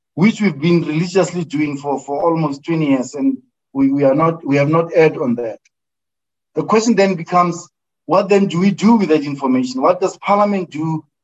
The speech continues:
What does various political, I mean, sorry, uh, oversight committees in Parliament do with the information that we've religiously been providing,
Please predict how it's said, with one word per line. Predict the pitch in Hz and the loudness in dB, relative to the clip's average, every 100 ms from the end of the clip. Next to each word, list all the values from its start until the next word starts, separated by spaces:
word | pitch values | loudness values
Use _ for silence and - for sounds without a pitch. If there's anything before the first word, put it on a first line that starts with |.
| - | -2
What | 170 | 0
does | 196 156 | 2 0
various | 156 190 196 | 2 2 0
political, | - 170 165 160 185 175 170 - _ - | 0 -2 -2 0 0 2 0 -10 _ -4
I | 156 | 0
mean, | 147 | 2
sorry, | 170 160 156 | 0 2 2
uh, | 143 | 0
oversight | 143 190 180 180 165 170 | 0 0 0 2 0 2
committees | 175 170 170 160 | 0 0 -2 -4
in | 151 | -4
Parliament | - 156 156 160 151 143 | 0 0 0 0 -2 -2
do | 143 196 165 - _ _ _ | 0 0 0 -6 _ _ _
with | 185 233 | 0 2
the | 208 | 2
information | 190 180 175 165 165 175 156 | 2 0 0 0 0 -2 2
that | 151 151 | 2 2
we've | 156 156 _ _ _ | -4 -8 _ _ _
religiously | 139 151 175 180 156 175 | -4 -2 0 -2 -2 -6
been | 139 147 | -4 -4
providing, | 139 131 143 139 135 139 135 | -4 2 2 4 0 0 -4